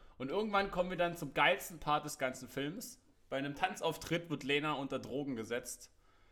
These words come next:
und erlebt dann wahrscheinlich den, den schlimmsten Trip ihres Lebens. Ähm, wird dann schließlich von den beiden Mädels hinters Licht geführt.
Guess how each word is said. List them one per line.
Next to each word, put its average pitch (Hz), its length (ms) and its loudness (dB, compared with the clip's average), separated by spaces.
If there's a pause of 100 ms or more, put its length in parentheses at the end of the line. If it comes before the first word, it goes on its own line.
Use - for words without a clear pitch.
(400)
und 131 360 2
erlebt 127 340 2
dann 139 160 4
wahrscheinlich 127 480 4
den, 113 460 -2
den 110 360 -4
schlimmsten 135 500 -6
Trip - 280 -4
ihres 120 260 -8
Lebens. 127 540 -4 (1400)
Ähm, 123 500 -2 (960)
wird 165 200 -2
dann 165 220 6
schließlich 151 680 -4 (920)
von 110 260 -4
den 110 120 -2
beiden 113 240 4
Mädels 135 380 -4
hinters 113 260 -8
Licht 123 220 -8
geführt. 160 500 -12